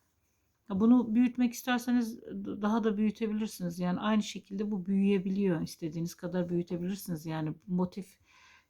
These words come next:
e, bu büyüklük ideal düşüncesiyle ben bitiriyorum.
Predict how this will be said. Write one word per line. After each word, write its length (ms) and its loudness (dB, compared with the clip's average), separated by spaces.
e, 260 -4
bu 120 2
büyüklük 420 0
ideal 500 0
düşüncesiyle 760 -4
ben 280 0
bitiriyorum. 640 0